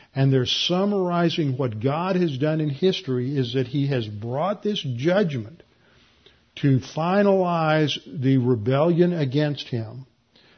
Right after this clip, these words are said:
And he has brought this judgment, and with that and the culmination of the seventh trumpet, which are the bowl judgments,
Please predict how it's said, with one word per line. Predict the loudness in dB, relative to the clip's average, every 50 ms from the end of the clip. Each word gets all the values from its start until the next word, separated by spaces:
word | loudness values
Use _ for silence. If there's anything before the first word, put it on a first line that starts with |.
| _ _ -2
And | 0 2
he | 2 4 4 4
has | 4 2 2 0 -2
brought | -6 -8 -6 -4 -2 0 2 0 0 0 2
this | 0 2 2
judgment, | 0 -2 0 2 4 4 2 2 -2 -4 -4 -4 -4
and | -6 -4 -4 -2 -2 -2 -4 -6 -6 -6 -4 0
with | 2 2 2 2 0 0
that | 0 0 0 0 0
and | -2 -2 0 0
the | -2
culmination | -6 -4 -2 -2 0 0 0 0 0 2 0 0 0 -2 -4 -2
of | 0
the | -2 -2 -2
seventh | -2 -2 -2 -2 -2 -4 -10 -6
trumpet, | -2 -2 -2 -2 -2 -4 -4
which | -4 -6 -6 -4
are | -6
the | -6
bowl | -2 -2 0 0 2 0 0
judgments, | 0 -2 -2 -2 -4 -8 -10 -10 -10 -10 -14